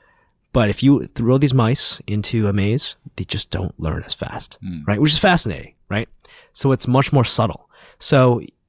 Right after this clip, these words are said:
Speaker 1: it used to be that, you know, if you have pain, you came to a doctor, right?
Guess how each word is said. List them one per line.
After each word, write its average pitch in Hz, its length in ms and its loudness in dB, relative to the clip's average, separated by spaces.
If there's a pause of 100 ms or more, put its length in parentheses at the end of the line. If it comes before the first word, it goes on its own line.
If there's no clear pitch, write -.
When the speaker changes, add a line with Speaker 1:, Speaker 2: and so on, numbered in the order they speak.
(100)
Speaker 1:
it 143 80 2
used 151 180 4
to 143 60 -2
be 135 80 4
that, 120 200 -2
you 117 100 0
know, 101 120 -2
if 95 160 -8
you 127 160 2
have - 320 -4
pain, 90 460 -2
you 90 80 -10
came 107 220 -8
to 95 60 -6
a 85 40 -10
doctor, 87 360 -8
right? 90 300 -6